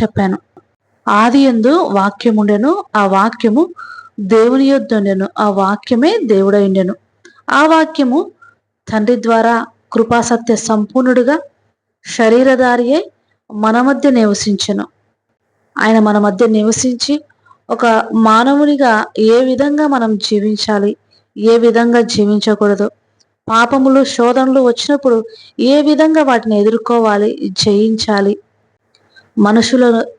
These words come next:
ఎదుట దేవుణ్ణి గణపరిచే విధంగా ఏ విధంగా బ్రతకాలి, తండ్రికి ఏ విధంగా లోబడాలి,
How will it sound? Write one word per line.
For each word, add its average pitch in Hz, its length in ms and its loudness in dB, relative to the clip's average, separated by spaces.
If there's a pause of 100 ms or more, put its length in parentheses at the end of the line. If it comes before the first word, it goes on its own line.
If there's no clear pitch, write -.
(220)
ఎదుట 220 560 0 (340)
దేవుణ్ణి 262 600 0
గణపరిచే 277 540 -2
విధంగా 269 400 -2
ఏ 220 220 2
విధంగా 214 360 0
బ్రతకాలి, 202 640 -4 (520)
తండ్రికి 220 380 2
ఏ 220 180 4
విధంగా 240 360 0
లోబడాలి, 220 720 0